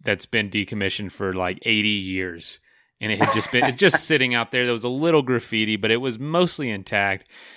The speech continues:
Speaker 1: And I was like, "How the, I mean, there's just nowhere you can go that someone hasn't been,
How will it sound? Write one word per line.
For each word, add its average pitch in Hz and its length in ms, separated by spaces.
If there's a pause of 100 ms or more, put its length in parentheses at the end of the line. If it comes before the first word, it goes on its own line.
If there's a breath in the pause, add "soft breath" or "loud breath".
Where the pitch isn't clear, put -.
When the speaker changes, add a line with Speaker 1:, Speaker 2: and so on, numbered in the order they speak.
(160 loud breath)
Speaker 1:
And 117 100
I 117 80
was 107 160
like, 104 260
"How 143 280
the, 101 340
I 117 80
mean, 107 160
there's 127 200
just 131 220
nowhere 120 480
you 98 220
can 101 220
go 110 300
that 92 140
someone 104 300
hasn't 98 320
been, 104 400